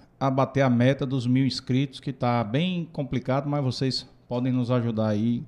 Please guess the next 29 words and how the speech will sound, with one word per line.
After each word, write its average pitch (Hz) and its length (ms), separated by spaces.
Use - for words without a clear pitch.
de 110 80
bater 113 280
os 113 120
mil 117 160
inscritos 123 400
até 123 160
o 127 60
final 127 240
desse 120 260
mês, 98 300
tá 101 100
bom? 107 380
E 156 480
também 151 600
lembrando 151 460
que 165 120
o 156 80
episódio 143 540
de 131 100
hoje 139 480
vai 123 200
tá 127 200
disponível 139 600
a 117 40
partir 127 280
de 139 80
amanhã 139 340
no 120 140
Spotify, 147 720